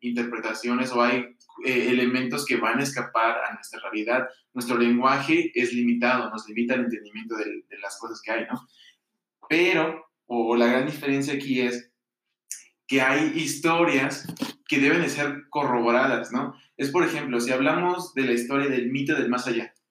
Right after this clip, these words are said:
no lo podemos corroborar. Entonces, quien venga y te convenza,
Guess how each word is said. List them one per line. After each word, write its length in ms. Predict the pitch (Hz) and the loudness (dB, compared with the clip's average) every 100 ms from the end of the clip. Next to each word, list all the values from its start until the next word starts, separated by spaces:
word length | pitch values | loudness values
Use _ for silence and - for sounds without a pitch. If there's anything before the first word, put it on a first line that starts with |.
| _ | _
no 260 | 151 156 175 | -2 0 2
lo 180 | 190 175 | 2 0
podemos 380 | 143 143 165 | 0 0 -4
corroborar. 540 | - 120 113 113 131 123 | -6 -4 -2 2 0 0
Entonces, 600 | 123 120 135 147 139 - _ _ _ | -4 -4 -2 -2 -4 -8 _ _ _
quien 300 | - 131 127 131 | -2 0 2 2
venga 640 | 160 180 196 240 - - _ | 2 2 2 0 0 -8 _
y 140 | 131 135 | -6 -2
te 120 | 123 | 0
convenza, 800 | 127 120 131 156 175 190 - | 2 4 4 2 -2 -6 -8